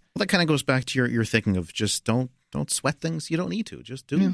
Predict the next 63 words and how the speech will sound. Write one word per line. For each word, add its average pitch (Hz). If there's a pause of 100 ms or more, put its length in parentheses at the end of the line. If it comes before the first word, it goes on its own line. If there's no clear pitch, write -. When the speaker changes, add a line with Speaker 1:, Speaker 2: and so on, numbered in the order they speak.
(120)
Speaker 1:
do -
what 311
you're -
gonna 277
do. 262
Speaker 2:
I 127
guess 156
that's 151
it. 80
But 165
no, 220
twenty 208
sixteen 170
was 131
a 120
fantastic -
year. 92 (800)
Speaker 1:
For 139
you. 143 (960)
Speaker 2:
It 180
was 190
for 170
me. 123
Speaker 1:
<laughs> -
For 170
you. 208 (140)
Speaker 2:
Yeah, 165
Speaker 1:
Not, -
not 196
Speaker 2:
okay, 208
Speaker 1:
for -
Speaker 2:
you 208
know, 202
Speaker 1:
everybody. 180
Speaker 2:
I 190
have 202
many 185
friends 170
who 151
say 147
they 131
hated 135
twenty 110
sixteen, 113
Speaker 1:
Right. -
Speaker 2:
and 143
I, 147
I, 135
I'm 131
like, 127
"Hey, 139
well, 123
let's 139
work 135
together 120
and 110
give 117 (340)
you 117
a 101
great 98
twenty 90
seventeen. 85
We'll, 147